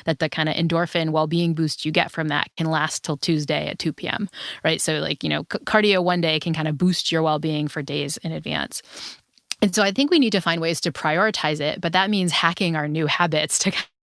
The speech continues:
of figure out how to fit it in. And one of the tips that I've been giving my listeners of the podcast actually comes, Katie, from your work, which is on all this work on fresh starts, right? So one of the, the, the bad things about this crisis is that we all are stuck in this new situation of being inside our house.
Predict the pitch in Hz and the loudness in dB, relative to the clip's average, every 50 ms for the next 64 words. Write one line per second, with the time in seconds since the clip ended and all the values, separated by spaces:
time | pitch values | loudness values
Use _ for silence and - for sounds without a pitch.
0 | _ - 156 - - 196 180 160 175 156 151 156 160 - 147 151 151 - - 175 | _ -6 -6 0 0 0 2 4 2 2 2 2 0 0 0 0 -2 -4 -4 -4
1 | 151 143 139 160 156 - - 196 - - - - - - - - - - - 185 | -4 -2 -4 -4 -4 -4 -4 -6 -8 -10 -16 -16 -16 -16 -16 -16 -6 -2 0 2
2 | 185 180 175 175 - 180 160 190 269 370 320 208 185 - - 170 165 - - - | 2 2 0 -2 -2 0 2 2 2 4 2 2 0 0 0 -2 -4 -4 -4 -2
3 | 170 160 156 156 - 160 170 185 175 185 175 170 151 165 151 160 156 156 156 170 | 0 0 0 2 2 2 2 2 0 0 -2 0 0 0 0 0 -2 0 0 0
4 | 185 190 185 170 - 170 156 151 151 147 151 143 - 180 269 262 - 165 151 156 | 2 2 0 0 0 -2 -2 -2 -2 -2 -2 0 2 2 2 2 2 0 0 0
5 | - - 170 - - 170 156 - 180 170 165 160 185 - 180 180 180 175 180 170 | 0 0 0 0 0 -2 0 0 0 0 0 -2 0 0 0 2 2 0 0 0
6 | 165 165 208 294 247 165 147 160 165 - - - - - - - - - 175 - | 2 2 2 2 2 2 0 -2 -2 -4 -6 -14 -16 -14 -14 -10 -2 0 0 2
7 | 190 175 156 - - - 170 175 170 170 - - _ - 180 180 185 196 190 - | 2 0 0 -2 0 2 2 2 2 -2 -6 -6 _ 2 2 2 4 2 0 0
8 | - - 175 170 - - 156 156 156 - - - 190 190 - - - 180 196 190 | -2 -2 -2 -2 0 2 0 0 0 0 2 2 2 4 2 0 0 0 0 0
9 | - - - - - - 165 165 160 - - - - - - 170 165 160 160 - | -2 -2 -4 -6 -4 -2 0 0 0 0 -2 -4 -4 0 2 2 2 2 0 -4
10 | - - - - - - 175 175 202 226 226 190 170 175 165 160 156 - - 262 | -10 -16 -20 -20 -12 -4 0 2 2 2 2 2 0 0 0 0 -2 -4 -6 -8
11 | - 170 160 160 160 180 - - 147 160 196 240 349 349 269 - 262 240 214 196 | -4 -2 -2 -2 -2 -4 -4 -4 0 4 6 6 6 6 4 2 2 2 2 2
12 | 190 180 - 170 - - 165 160 - - 160 147 170 160 151 156 147 156 165 170 | 0 0 0 -2 0 0 0 -2 0 -2 -2 -2 -2 -2 -2 -2 -2 2 2 4
13 | 185 185 185 175 165 160 - - 160 - - 156 151 151 - - 165 165 - - | 4 4 4 2 0 0 0 -2 -2 -2 0 0 0 0 0 2 2 2 2 2
14 | 151 - - 160 170 170 - - 156 147 143 156 156 160 156 156 151 160 - 156 | 0 0 2 2 2 2 2 0 -2 -2 -2 0 0 2 2 2 0 0 0 -2
15 | 156 151 143 151 - - 233 - 90 - - 185 - | -2 -2 -2 -2 0 2 2 2 2 0 -2 -4 -4